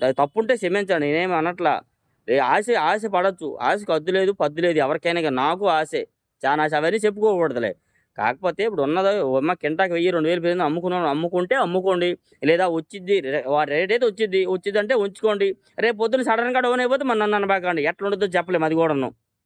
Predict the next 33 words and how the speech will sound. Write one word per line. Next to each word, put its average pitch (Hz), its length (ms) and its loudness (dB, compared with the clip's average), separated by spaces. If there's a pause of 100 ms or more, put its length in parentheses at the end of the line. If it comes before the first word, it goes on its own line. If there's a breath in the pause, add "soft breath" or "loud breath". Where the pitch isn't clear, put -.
(280)
మార్కెట్, 175 420 0
మిర్చి 147 560 -2 (100)
వ్యాపారం 165 520 0 (680)
చెప్పలేము, 156 400 -2
రేపు 185 300 0
పరిస్థితులు 185 400 -2
ఈ 160 60 0
రోజు 151 260 0
చెప్పలేము, 143 280 0
ఏ 147 100 2
రోజు 151 220 2
ఆ 131 100 2
రోజు 131 160 0
లైవ్ 135 280 2
అప్డేట్స్ 113 420 -4
మన 101 120 -2
ఛానల్ 113 340 -4
వచ్చరికండి. 95 540 -4 (420 soft breath)
ఇంకా 170 180 0 (100)
చెప్పుకుంటూ 202 340 0
పోతే 190 280 0
చాలా 196 180 2
రకాలు 208 360 -2
మీకు 175 220 -4
చెప్పాలి. 160 400 -2 (220)
తాళ్ళు 247 260 2
రకాలండి, 196 640 0 (540)
తొమ్మిది 170 300 2
వేలు 214 220 2
ఇచ్చినా 214 240 -4
దొరకట్లా 196 460 -2
తేజ 180 280 -2
తాళ్ళు, 170 420 -2